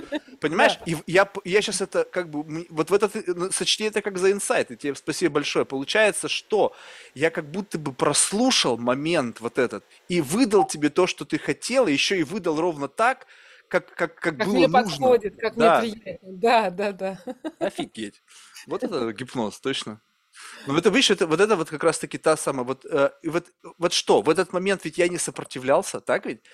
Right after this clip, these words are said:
Speaker 2: То есть
Speaker 1: Мгм.
Speaker 2: получается, что я честно тебе выдавил из себя вот ровно то-то. И вот об этом я тебе и говорю, что вот методология заключается в том, что как бы,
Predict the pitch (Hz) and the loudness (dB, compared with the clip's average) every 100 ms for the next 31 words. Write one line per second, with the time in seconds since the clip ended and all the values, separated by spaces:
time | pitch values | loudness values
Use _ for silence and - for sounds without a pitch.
0 | - - 143 - 151 180 180 180 - 165 | -10 -6 -4 -2 2 2 2 0 2 2
1 | - - 185 202 185 170 156 123 165 180 | 2 2 2 0 -4 -4 -2 -2 -4 -6
2 | 156 147 139 - 147 147 170 143 147 160 | -4 -2 -2 -4 -2 2 2 2 0 -2
3 | 156 156 196 175 - - 135 143 156 151 | -2 -2 0 0 -6 -8 -6 -2 0 2
4 | 165 151 151 156 156 156 165 190 185 - | 0 0 -2 -2 -6 -4 -4 -2 -4 -6
5 | 131 - 143 156 139 156 202 165 131 135 | -10 -8 -4 0 4 4 4 2 -2 -4
6 | 143 196 147 165 - 170 120 - 107 - | 0 2 2 -2 -2 -2 -2 -8 -8 -12
7 | - - - - 196 190 165 180 | -20 -20 -4 2 2 2 0 2